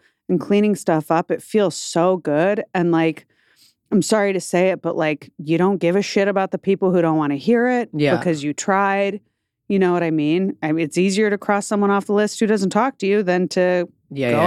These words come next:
Speaker 1: out
Speaker 2: yeah.
Speaker 1: for coffee with someone. It's
Speaker 2: Yeah.
Speaker 1: less effort. Um, but yeah, I mean, good luck to him.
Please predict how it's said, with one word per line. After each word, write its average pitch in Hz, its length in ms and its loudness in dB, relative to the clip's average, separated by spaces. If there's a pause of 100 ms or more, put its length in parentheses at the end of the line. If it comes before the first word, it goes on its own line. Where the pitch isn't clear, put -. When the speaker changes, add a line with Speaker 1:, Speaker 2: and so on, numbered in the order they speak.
Speaker 1:
out 196 80 0
Speaker 2:
yeah. - 60 -6
Speaker 1:
for 202 100 0
coffee 220 400 0
with 135 160 -4
someone. 127 380 -2
It's 135 160 -4
Speaker 2:
Yeah. 107 180 0
Speaker 1:
less 180 300 0
effort. - 380 -4 (680)
Um, 160 600 0 (880)
but 170 460 0 (640)
yeah, 160 360 0 (280)
I 170 60 4
mean, 156 360 4 (680)
good 147 180 2
luck 156 200 2
to 156 100 2
him. 143 180 0